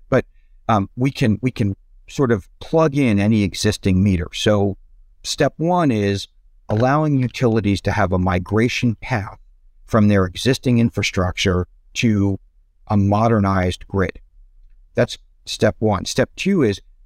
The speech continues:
we don't have to put this device for the utility to generate returns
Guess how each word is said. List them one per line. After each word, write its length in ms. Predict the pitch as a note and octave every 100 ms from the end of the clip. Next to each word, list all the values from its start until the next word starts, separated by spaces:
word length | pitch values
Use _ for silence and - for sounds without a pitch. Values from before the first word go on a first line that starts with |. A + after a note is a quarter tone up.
| _
we 100 | A2+
don't 260 | A2 E3+ E3
have 180 | D#3 -
to 80 |
put 200 | - C#3
this 160 | - A2+
device 640 | - G2 G#2 G2 - - - -
for 160 | -
the 100 | G2
utility 640 | G2 G2 - C#3+ C#3+ A2 G#2
to 140 | -
generate 560 | F2+ - G#2 G2+ F#2+ - - -
returns 720 | F#2+ - B2 A2 G2+ F2